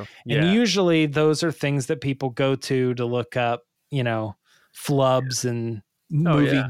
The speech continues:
Speaker 1: goofs and things like that. And I was like, I don't know, it just wasn't overlooked by me, but it, I don't know, I felt like it had a little bit e-, extra elevation because it's like <laughs> a
Speaker 2: Oh, yeah.
Speaker 1: mistake, <laughs> you know,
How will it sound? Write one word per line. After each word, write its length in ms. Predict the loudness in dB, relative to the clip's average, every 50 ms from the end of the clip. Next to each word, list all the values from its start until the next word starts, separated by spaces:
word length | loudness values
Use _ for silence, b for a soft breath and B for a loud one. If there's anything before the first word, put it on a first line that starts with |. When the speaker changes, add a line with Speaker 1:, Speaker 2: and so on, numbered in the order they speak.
| 0
Speaker 1:
goofs 380 | 2 2 2 2 0 -2 -4 -4
and 140 | -4 -4 -4
things 220 | -4 -6 -4 -4
like 160 | -6 -6 -4 -4
that. 220 | -4 -4 -4 -4
And 100 | -4 -2
I 60 | 0 0
was 160 | -2 0 0
like, 340 | 0 -2 -2 -2 -6 -12 b b b b b b b b b b b b b b _ _ _ _ _ _ _ _ _ _ _ _ _ _
I 100 | 0 0 2
don't 80 | 2
know, 100 | 2 2
it 100 | 0 0
just 220 | 0 -2 0 2 2
wasn't 340 | 4 4 4 2 0 -2 0 0
overlooked 560 | 0 2 2 2 2 2 2 0 0 -2 -4
by 160 | -2 -2 -2
me, 220 | 0 -2 -2 -2 -2
but 280 | -2 -2 -2 -2 -2 -4
it, 180 | -8 -8 -10 -10 _
I 260 | -14 -14 -14 -10 -4 -2
don't 100 | -2 0
know, 60 | 0
I 80 | -2 -2
felt 200 | 0 0 0 0
like 140 | 0 0 0
it 80 | -2 -2
had 200 | 0 -2 0 0
a 40 | 2
little 200 | 2 2 2 2
bit 200 | 0 -2 -4 -4 _ -16
e-, 40 | -16 -10
extra 320 | -10 -8 -8 -6 -6 -6 -2
elevation 580 | -2 0 0 0 0 0 0 0 0 0 0 0
because 320 | 0 -2 -2 -2 -2 -2 -2
it's 200 | -4 -6 -6 -4
like 360 | -4 -2 -2 -4 -6 -8 -16 _ _ _ _ _ _ _ -16
<laughs> 120 | -6 -4
a 120 | -4 -4 -4 _ _
Speaker 2:
Oh, 120 | -2 0 2
yeah. 140 | 2 0
Speaker 1:
mistake, 560 | 0 -2 -2 -2 0 0 0 0 -2 -6 -14 -16 _ _ -20 -8
<laughs> 200 | -8 -8 -4 -2
you 140 | 0 2
know, 240 | 2 2 2 0 -2